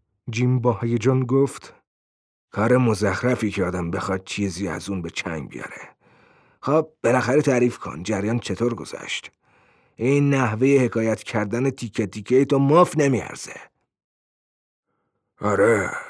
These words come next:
یکم سرسختانه حمله کردم. می‌خوام بگم که از خواب بیدار شد.» <laughs> «اما خوب کاری کردی. من صدایی نشنیدم.» با جدیت گفت:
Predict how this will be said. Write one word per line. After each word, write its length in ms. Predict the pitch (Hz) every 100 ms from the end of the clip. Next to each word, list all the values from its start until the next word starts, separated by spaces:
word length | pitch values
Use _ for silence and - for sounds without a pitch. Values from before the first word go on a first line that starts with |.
| - - _ _ -
یکم 320 | 123 180 170
سرسختانه 1000 | - 131 107 98 - 98 - - 85 98
حمله 440 | 107 92 65 - -
کردم. 520 | - - - - - - - _ _ _ _
می‌خوام 260 | 101 151 180
بگم 280 | 175 180 185
که 140 | 147
از 200 | 120 98
خواب 340 | - 113 110
بیدار 380 | 107 92 - 92
شد.» 440 | - - - - - - _ _ _ _ _ _ _ _ - - -
<laughs> 340 | 101 - 98 - - -
«اما 280 | 87 113
خوب 240 | 98 113 107
کاری 260 | - 87
کردی. 480 | 90 - - - - - - - - - - -
من 260 | 92 120 139
صدایی 420 | - 101 107 123
نشنیدم.» 600 | 117 - 69 60 - - - _ _ _ _ _ _ _ _ -
با 140 | 120
جدیت 540 | 127 139 113 131 175 -
گفت: 520 | 143 156 - -